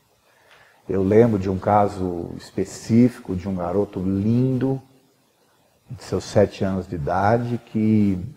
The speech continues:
a agressividade dele era enorme, passou por vários tratamentos psicológicos e tudo, não se resolveu. Primeira vez que ele chegou no Manel Bento, para ele entrar no Manel Bento, seis pessoas precisaram, precisaram segurá-lo.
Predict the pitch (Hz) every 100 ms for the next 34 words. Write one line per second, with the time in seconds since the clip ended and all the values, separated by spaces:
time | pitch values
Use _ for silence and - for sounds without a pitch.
0 | _ _ _ _ _ _ _ _ - 110
1 | 101 95 101 104 101 101 92 101 107 117
2 | 117 95 98 101 107 117 131 160 _ _
3 | _ - _ _ _ _ _ _ _ _
4 | - 92 - - 104 107 110 101 - 95
5 | 90 98 98 - 101 87 82 98 101 90
6 | 85 - 120 101 120 123 98 95 87 80
7 | 76 90 107 120 127 - _ _ _ _
8 | - 98 147 165 139 131 - 117 - 107
9 | 107 107 104 90 78 92 110 - 120 117
10 | 123 107 95 127 156 151 135 117 95 120
11 | 123 - - 165 185 - 151 - 135 131
12 | - - 123 110 107 104 - - 101 104
13 | 104 117 120 - -